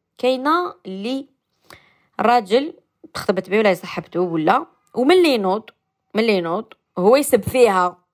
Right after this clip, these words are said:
هو يسب فيها ويعاير فيها، عايشه غولاسيون توكسيك. وكاينين، باي ذا واي، نديروا حلقه نهضروا على التوكسيك بيبل، كاين اللي يحبوا التوكسيك، يحبوا يتزوجوا بواحد توكسيك، يحبوا يعيشوا توكسيك، يحبوا الظلامه بزاف وكامل. هادو الله يعينهم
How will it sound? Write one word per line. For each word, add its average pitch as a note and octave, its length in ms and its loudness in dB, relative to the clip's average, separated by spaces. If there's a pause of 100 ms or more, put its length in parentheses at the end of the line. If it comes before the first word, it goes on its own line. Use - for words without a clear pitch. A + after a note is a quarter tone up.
(140)
هو F3 100 0
يسب F#3 280 -2
فيها E3 440 -2
ويعاير E3+ 340 -2
فيها، G3+ 180 -4
عايشه B3 340 0
غولاسيون A#3 440 -4
توكسيك. - 300 -16 (320)
وكاينين، F#4 500 -2
باي C#4+ 140 2
ذا C4+ 100 -2
واي، C4 220 2
نديروا D4 220 -6
حلقه C#4+ 300 -6
نهضروا C4+ 240 -4
على A3 100 -2
التوكسيك G#3+ 480 -8
بيبل، A#3 240 -6
كاين B3 160 -4
اللي A3+ 100 -10
يحبوا A3 360 -6
التوكسيك، - 560 -8 (400)
يحبوا A3+ 320 -4
يتزوجوا G3+ 340 -6
بواحد G3 220 -4
توكسيك، - 520 -8
يحبوا G#3 260 -8
يعيشوا G#3 280 -2
توكسيك، G3+ 360 -8
يحبوا G3+ 280 -6
الظلامه G3+ 520 0
بزاف F3+ 540 -2
وكامل. B3+ 440 -6 (1080)
هادو F#3+ 180 0
الله G3+ 120 2
يعينهم E3+ 460 -6